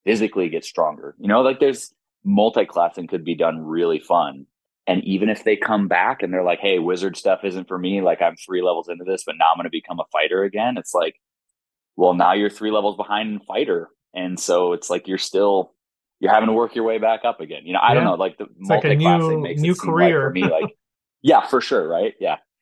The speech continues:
Speaker 1: Um, multi-classing could be a really easy place where you get that in with people still being powerful, but just, you know, narratively a little bit weaker if you play into it a little bit.
Speaker 2: Yeah,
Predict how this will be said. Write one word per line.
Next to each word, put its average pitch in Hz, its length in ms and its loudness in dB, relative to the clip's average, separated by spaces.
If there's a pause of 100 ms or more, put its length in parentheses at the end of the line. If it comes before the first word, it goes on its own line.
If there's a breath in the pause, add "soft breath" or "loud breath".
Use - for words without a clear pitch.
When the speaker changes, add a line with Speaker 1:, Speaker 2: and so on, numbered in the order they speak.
(380)
Speaker 1:
Um, 85 320 0
multi-classing 107 580 0
could 90 160 -8
be 87 120 -4
a 85 60 -4
really 85 400 -8
easy 80 380 -10
place 78 380 -2
where 82 100 -2
you 78 140 -2
get 80 160 -4
that 78 160 2
in 78 160 -4
with 78 160 -6
people 82 260 -6
still 82 380 -2
being 73 480 -8 (640)
powerful, 90 640 2
but 78 160 -10
just, - 340 -10 (140)
you 87 120 -12
know, 71 200 -10 (400)
narratively 87 880 0
a 78 80 -6
little 78 220 -2
bit 76 180 -4
weaker 76 340 -6
if - 140 -8
you 82 80 -10 (260)
play 71 240 2
into 69 240 -6
it 71 80 -4
a 67 60 -4
little 65 200 -4
bit. 57 200 -6 (400)
Speaker 2:
Yeah, 143 320 -8